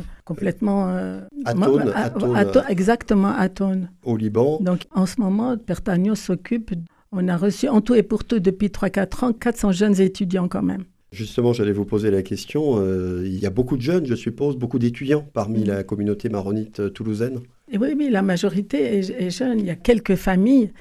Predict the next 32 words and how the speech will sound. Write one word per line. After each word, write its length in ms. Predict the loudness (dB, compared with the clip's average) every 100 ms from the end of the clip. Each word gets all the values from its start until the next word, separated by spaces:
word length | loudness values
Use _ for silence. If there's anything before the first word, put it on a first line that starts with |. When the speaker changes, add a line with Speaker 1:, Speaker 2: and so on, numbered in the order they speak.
| 0
Speaker 1:
mais 220 | 2 4
la 100 | 4
majorité 960 | 6 6 6 4 4 4 6 6 4 2
des, 440 | 2 2 0 -2
de 160 | -2 -4
ceux 160 | -2 -2
qui 120 | -2
sont 240 | -2 -2
arrivés 360 | 0 0 2 2
sont 240 | 2 -2
plutôt 400 | 0 -4 0 0
des 260 | 0 0 0
étudiants, 640 | -2 -2 -2 -2 0 -2
euh, 260 | -2 -4 -6 -8 0
très 180 | 2 4
jeunes. 260 | 2 0 -4 _ _ -2
Speaker 2:
Est-ce 200 | 0 0
qu'il 140 | 0
y 20 |
en 40 | 2
a 40 |
beaucoup 280 | 2 0 -4
qui 160 | -4 -4
après 260 | -4 -8
restent 420 | -6 -2 -2 -2 -8
à 60 |
Toulouse, 400 | -8 -8 -8 -8
qui 120 | -12
font 160 | -2 2
leurs 200 | 2 0
études, 280 | -4 -4 -2
mais 120 | -2